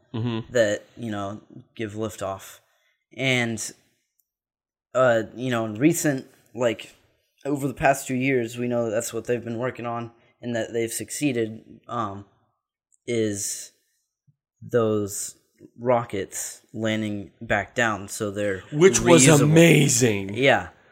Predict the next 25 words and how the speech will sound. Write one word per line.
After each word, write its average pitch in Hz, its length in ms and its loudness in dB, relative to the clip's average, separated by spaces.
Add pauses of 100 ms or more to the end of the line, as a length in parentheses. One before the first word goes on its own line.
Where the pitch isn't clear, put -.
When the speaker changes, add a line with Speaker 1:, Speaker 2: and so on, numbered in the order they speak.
(200)
Speaker 2:
Like, 127 140 4
Speaker 1:
Oh 151 80 6
Speaker 2:
that 190 200 12
Speaker 1:
my - 60 6
Speaker 2:
was 190 160 8
Speaker 1:
gosh. 98 320 2
Speaker 2:
insane. 131 680 -2 (540)
Um, 135 420 4 (460)
but 165 100 6
yeah, 160 160 10
so 147 200 0
they 151 180 6
successfully 190 640 2
landed 143 380 0
the 120 100 -2
two, 139 640 2
the 120 100 -4
two 165 260 0
side 117 500 0
rockets, 107 680 -6 (480)
but 123 400 2
there's 127 340 0
the 120 140 -2
third 151 360 4
one, 101 320 -6